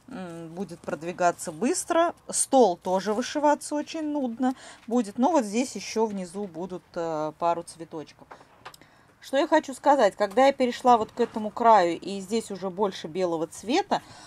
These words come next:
а, как-то рисунок действительно стал похож, э, так, Мурзилка.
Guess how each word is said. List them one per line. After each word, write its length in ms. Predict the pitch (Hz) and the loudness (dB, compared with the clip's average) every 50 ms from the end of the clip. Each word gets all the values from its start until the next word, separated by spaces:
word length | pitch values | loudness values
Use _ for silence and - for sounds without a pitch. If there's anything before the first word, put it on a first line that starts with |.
| - - - | -20 -12 -6
а, 420 | - 175 180 185 180 170 165 165 - | -2 0 0 2 2 0 0 -2 -2
как-то 380 | - 226 254 - - _ - 262 | 0 -2 -2 -2 -4 _ -2 -2
рисунок 640 | 226 233 226 - - 247 285 311 277 240 - - 170 | -2 -2 -4 -6 -6 -4 -2 -2 -2 -2 -4 -6 -12
действительно 600 | 165 208 - - - 226 262 - - 233 202 190 | -14 -14 -14 -10 -8 -8 -6 -4 -6 -6 -6 -8
стал 320 | - - - 196 202 208 | -10 -4 -2 -2 -2 -2
похож, 680 | - - 180 175 - - 202 208 233 240 - - - - - | -2 -4 -8 -8 -8 -8 -6 -6 -6 -6 -8 -12 -14 -12 -10
э, 140 | 185 170 269 - - - - - - - - - | -10 -10 -10 -14 -20 -20 -20 -20 -20 -18 -10 -6
так, 160 | 165 151 151 - - - 160 | -6 -6 -6 -8 -16 -18 -16
Мурзилка. 540 | 165 165 170 180 160 175 160 139 123 120 | -14 -14 -14 -16 -16 -16 -16 -16 -16 -20